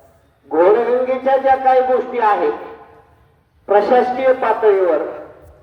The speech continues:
गेले तीन वर्षांचे ताळेबंद,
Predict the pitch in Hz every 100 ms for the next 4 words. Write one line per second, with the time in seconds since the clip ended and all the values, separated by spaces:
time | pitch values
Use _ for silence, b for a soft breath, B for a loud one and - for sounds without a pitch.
0 | _ _ _ _ _ _ 151 214 226 247
1 | 269 269 - - - - _ _ _ _
2 | _ _ _ _ - 269 294 277 254 -
3 | 220 208 220 - 196 185 165 143